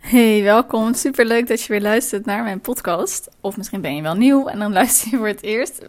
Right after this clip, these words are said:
Ook hartstikke welkom. Superleuk. Ehm, het is vandaag iets minder lekker weer. Het is, eh, inmiddels, eh, al ruim een, eh, paar weken lente, maar zo voelt het nog niet echt.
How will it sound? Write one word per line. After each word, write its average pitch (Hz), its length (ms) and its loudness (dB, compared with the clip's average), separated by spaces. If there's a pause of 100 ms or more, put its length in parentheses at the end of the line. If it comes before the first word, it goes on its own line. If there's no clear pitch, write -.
Ook 247 220 4
hartstikke 226 460 0
welkom. 220 600 -2
Superleuk. 214 800 -8 (600)
Ehm, 190 540 -8 (220)
het 254 160 -10
is - 120 -8
vandaag 285 320 -4
iets 339 200 -8
minder 440 220 -8
lekker 254 280 -4
weer. 226 440 2
Het 262 180 -6
is, - 220 -6
eh, 240 220 -4
inmiddels, 247 460 0
eh, 233 180 -4
al 214 180 0
ruim 240 340 2
een, 208 320 -6
eh, 196 120 -4 (100)
paar 233 260 2
weken 220 320 0
lente, 240 480 2
maar 208 420 2
zo 233 200 2
voelt 339 260 2
het 339 120 2
nog 190 160 -6
niet 185 180 -6
echt. 233 400 -6